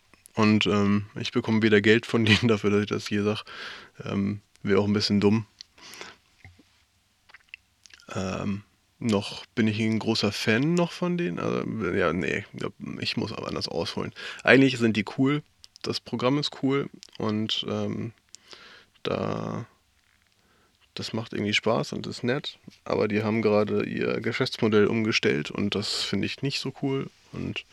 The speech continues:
ähm, deswegen suche ich gerade eher nach Alternativen. Das war eigentlich vorher ein Programm, was man einfach irgendwie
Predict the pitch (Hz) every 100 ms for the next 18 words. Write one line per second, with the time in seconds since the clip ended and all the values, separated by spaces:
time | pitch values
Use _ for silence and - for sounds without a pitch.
0 | - - - - - _ - 87 87 85
1 | - 98 - 73 82 85 82 - _ _
2 | _ _ _ _ _ _ _ _ _ _
3 | _ _ - _ _ _ 110 107 95 -
4 | - 62 - - - - - - - 80
5 | 67 - 117 95 _ - - - _ _
6 | _ _ _ - - - _ _ _ -
7 | - 110 104 107 107 104 - 113 110 110
8 | 110 - 110 113 113 - 107 104 107 107
9 | 104 98 98